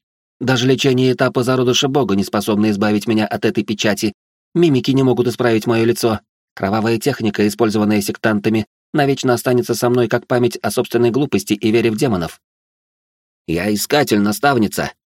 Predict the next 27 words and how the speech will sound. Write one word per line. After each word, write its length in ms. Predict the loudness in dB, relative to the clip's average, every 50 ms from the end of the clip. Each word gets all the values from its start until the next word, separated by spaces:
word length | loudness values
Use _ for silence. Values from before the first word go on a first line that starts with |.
| _
Просто 360 | -2 0 0 0 0 0 0
так 240 | 0 2 0 0 0
словами 340 | 0 0 2 2 2 2 2
мы 140 | 2 2 2
не 80 | 2
разбрасываемся. 800 | 2 0 0 -2 -2 -4 -2 -2 -2 -2 -2 -2 -4 -6 -6 -8 -8 _ _ _ _ _ _ _ _
Если 320 | -4 -4 -2 -2 0 0 2
я 140 | 2 0
сказал, 400 | 0 -2 -2 -2 0 0 0 0
что 180 | 0 0 -2 -2
способ 400 | -2 -2 -2 -2 -2 -2 -4 -2
есть, 360 | -2 -2 -2 -2 -4 -8 -16 -10
значит, 420 | -6 -2 -2 -2 0 -2 -4 -4 -2
уверен 340 | -2 0 2 2 2 0 0
в 40 |
этом. 300 | -2 -2 -4 -4 -6 -8 -10 _ _ _ _ _ _ _ _ _
Однако 380 | -4 -4 -2 -2 -4 -2 0 2
у 60 | 2
меня 240 | 2 2 2 0 0
тоже 260 | 0 0 0 2 2
будут 260 | 2 2 0 -2 -2
условия. 460 | -2 0 0 0 0 0 -4 -4 -6 -10 _ _ _ _ _ _ _ _ _ _ _
Нам 220 | -4 -2 0 0 0
с 100 | 2 2
Вилеей 340 | 2 4 4 4 4 4
необходимо 500 | 4 2 0 0 0 0 2 2 4 4
развитие. 520 | 2 0 0 0 -2 -2 -2 -4 -8 -8